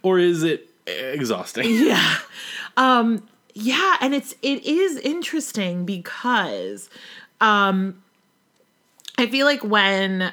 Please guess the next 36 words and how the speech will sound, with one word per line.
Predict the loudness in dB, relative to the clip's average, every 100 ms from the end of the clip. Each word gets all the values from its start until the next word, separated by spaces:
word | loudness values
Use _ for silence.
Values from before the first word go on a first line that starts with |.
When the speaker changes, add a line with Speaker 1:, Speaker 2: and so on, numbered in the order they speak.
| -8 -2
Speaker 2:
uh, | 2 2 0 -2
a | -4 -4
playwright, | -4 0 0 0 -2 -4 -6
someone | -10 -8 -4
who | -6
is | -6
known | -8 -8 -10
for | -10
being | -10 -10
a |
playwright, | -10 -8 -4 -4 -6 -8 -4
does | -4 -4
a | -8
film, | -10 -10 -4 -2
you | -2
can | -2
always | -2 -4 -8
tell. | -14 -14 -6
Speaker 1:
Mm-hmm. | -6 -4 -8
Speaker 2:
You | -4
can | 0
always | 0 -2 -6 -18
feel | -18 -10 -4 -4 -6
it. | -18 -20 -20 -20 -20 -20 -2
Um, | 2 4 4 2 -2 -8 _ _ _ _ _ _ _ _ _ _ -4
and | 2 4 4 0 -6 -4
a | -2
lot | 0 2 4 4 4
of | 0 -4
the | -4 -6
time, | -6 -4 -2 -2 -2
or | -2
some | -2 -2 0
of | 0 -2
the | -8
time, | -8 -6 -6 -6 -10